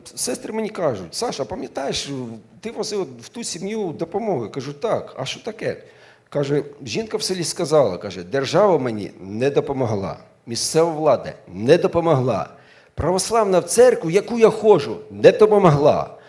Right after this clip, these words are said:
А каже, приїхали зовсім чужі люди, яких я не знала, ніколи не бачила. І вони мені допомогли. Я кажу, сестри, слава Богу, ми на правильному шляху,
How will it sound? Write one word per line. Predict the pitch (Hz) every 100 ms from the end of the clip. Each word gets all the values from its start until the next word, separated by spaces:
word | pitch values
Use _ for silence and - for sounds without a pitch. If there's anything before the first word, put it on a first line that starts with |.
| -
А | -
каже, | 147 127
приїхали | - 214 196 143 127
зовсім | 101 95 139 277 - 285
чужі | - 254 208 247
люди, | 202 117 90 -
яких | 127 - 180 -
я | 156
не | 123 160
знала, | - 180 262 240
ніколи | 220 214 208
не | 190
бачила. | 139 - 92 87 - - -
І | 107
вони | 123 143 180
мені | 120 127
допомогли. | 113 104 104 90 80 73 _ _ _ _ _ _
Я |
кажу, | - 95
сестри, | 101 123 - - 76
слава | - 95 143
Богу, | 135 143 78 - - _ _ _ -
ми | 107
на | 127 131
правильному | 170 160 165 165
шляху, | - 165 143 147 110